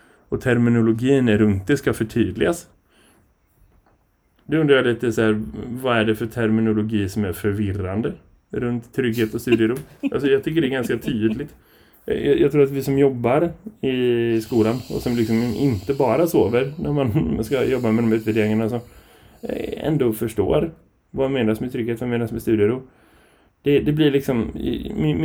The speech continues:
Speaker 1: min fara här är lite som, eller min oro här, att det finns en fara för att man försöker liksom popularisera, eh, professionella dokument. Lite grann som när man ska
Speaker 2: Mm.
Speaker 1: liksom
Speaker 2: Mm.
Speaker 1: dumma ner, eh, kursplaner och så,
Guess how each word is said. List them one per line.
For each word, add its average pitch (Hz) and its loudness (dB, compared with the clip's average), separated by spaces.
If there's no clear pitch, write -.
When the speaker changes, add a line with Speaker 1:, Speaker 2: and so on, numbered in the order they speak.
Speaker 1:
min 143 -2
fara 147 -2
här 113 2
är 117 2
lite 117 -4
som, 120 -2
eller 123 0
min 151 2
oro 151 4
här, 120 -2
att 123 -6
det 127 -6
finns 117 -4
en 117 -2
fara 113 -2
för 110 -2
att - -6
man 123 -2
försöker 117 -4
liksom 107 -2
popularisera, 110 -2
eh, 104 -2
professionella 107 -4
dokument. 104 -4
Lite 139 -2
grann 123 0
som 113 0
när 113 2
man 110 2
ska 233 4
Speaker 2:
Mm. 208 2
Speaker 1:
liksom 113 0
Speaker 2:
Mm. 220 0
Speaker 1:
dumma 117 0
ner, 120 0
eh, 113 2
kursplaner 120 -2
och 143 2
så, 120 -2